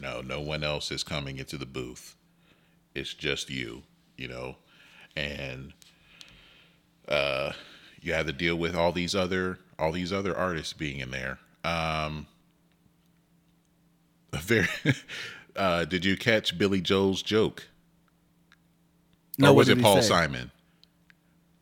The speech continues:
Speaker 1: I think it was Paul
Speaker 2: Oh,
Speaker 1: Simon.
Speaker 2: the John Denver joke?
Speaker 1: Yeah.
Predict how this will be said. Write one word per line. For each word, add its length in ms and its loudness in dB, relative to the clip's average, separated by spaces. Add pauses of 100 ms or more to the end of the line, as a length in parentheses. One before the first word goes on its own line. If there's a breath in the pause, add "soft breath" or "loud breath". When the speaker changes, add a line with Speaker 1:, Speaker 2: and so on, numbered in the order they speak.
(100)
Speaker 1:
I 60 6
think 140 6
it 20 6
was 120 2
Paul 200 4
Speaker 2:
Oh, 20 2
Speaker 1:
Simon. 440 8
Speaker 2:
the 80 4
John 300 6
Denver 280 4
joke? 400 2
Speaker 1:
Yeah. 360 4